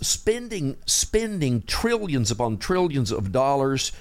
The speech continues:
to ruin the economy and have raging inflation.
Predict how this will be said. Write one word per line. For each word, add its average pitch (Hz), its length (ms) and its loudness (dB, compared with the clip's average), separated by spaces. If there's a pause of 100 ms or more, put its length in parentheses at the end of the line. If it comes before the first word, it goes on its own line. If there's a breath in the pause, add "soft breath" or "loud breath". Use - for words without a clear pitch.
(260 loud breath)
to 120 340 2
ruin 143 460 4
the 120 160 2
economy 123 640 2
and 98 160 0
have 113 180 0
raging 107 340 2
inflation. 104 460 2